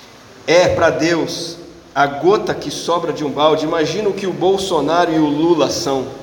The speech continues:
Menos do que, menos do que uma gota.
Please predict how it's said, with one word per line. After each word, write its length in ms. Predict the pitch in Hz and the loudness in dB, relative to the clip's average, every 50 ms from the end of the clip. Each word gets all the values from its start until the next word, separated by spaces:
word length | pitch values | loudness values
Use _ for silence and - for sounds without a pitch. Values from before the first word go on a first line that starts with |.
| - - - - - - - 139 - - - - - - - - - | -18 -18 -20 -20 -18 -16 -16 -16 -16 -18 -20 -20 -20 -20 -16 -10 -4
Menos 420 | 160 175 202 226 240 233 220 180 | 2 4 6 6 6 6 4 2
do 100 | - - | 2 0
que, 140 | - - 220 | -2 -4 -4
menos 380 | 180 170 175 190 196 196 180 | -4 -2 0 2 2 2 0
do 100 | 156 175 | 0 -2
que 100 | - - | -4 -2
uma 200 | 180 175 165 147 | 0 0 2 0
gota. 500 | 135 127 139 143 139 143 143 - 131 113 | 0 0 -2 -2 -2 -2 -4 -6 -10 -10